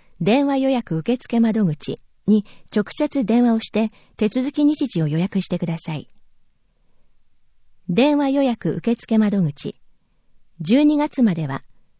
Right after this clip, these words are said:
区民課区民係、予約専用電話、五三零七の零六二七。伊草区民事務所。電話、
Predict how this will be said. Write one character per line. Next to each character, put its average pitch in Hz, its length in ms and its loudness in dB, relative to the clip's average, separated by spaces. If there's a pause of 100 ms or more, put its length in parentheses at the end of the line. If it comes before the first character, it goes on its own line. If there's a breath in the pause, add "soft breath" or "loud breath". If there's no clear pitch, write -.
(120)
区 220 160 4
民 277 200 4
課 - 300 -6
区 226 140 2
民 254 200 6
係、 170 400 -2 (680)
予 202 120 4
約 294 240 2
専 262 300 2
用 240 180 2
電 196 280 0
話、 131 160 -8 (920)
五 262 240 4
三 254 320 2
零 220 200 2
七 202 280 2
の 139 180 -6 (400)
零 269 240 4
六 277 240 -2
二 190 220 4
七。 175 300 -2 (1200)
伊 302 120 2 (120)
草 175 180 -4
区 190 160 0
民 226 220 6
事 208 100 -2
務 196 140 2
所。 - 260 -8 (920)
電 233 300 4
話、 214 220 -2